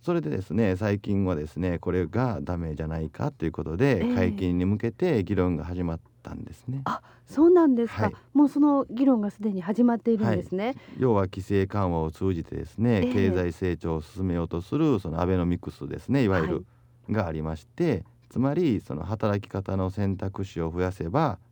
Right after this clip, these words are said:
Speaker 1: それだけ新たな就業機会も生まれるっていう考え方が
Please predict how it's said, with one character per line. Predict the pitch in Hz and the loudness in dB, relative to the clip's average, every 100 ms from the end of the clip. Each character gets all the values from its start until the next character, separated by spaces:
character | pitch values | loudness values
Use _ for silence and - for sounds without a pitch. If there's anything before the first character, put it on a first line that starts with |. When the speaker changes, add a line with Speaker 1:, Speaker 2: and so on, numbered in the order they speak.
| _ | _
Speaker 1:
そ | 95 | -6
れ | 87 | -4
だ | 101 | -4
け | 110 160 - _ - | -2 -4 -4 _ -4
新 | 98 90 | -2 -2
た | 85 | -4
な | 80 | -8
就 | - 92 87 | -6 -4 -2
業 | 85 | -2
機 | 82 - | -6 -12
会 | - | -6
も | 139 156 | -2 0
生 | 98 | 0
ま | 87 | 0
れ | 82 | -2
る | 120 | -2
っ | |
て | - - | -4 -8
い | 69 | -8
う | |
考 | - 85 73 | -8 -10 -8
え | 69 | -10
方 | - - | -12 -12
が | 92 120 | -10 -12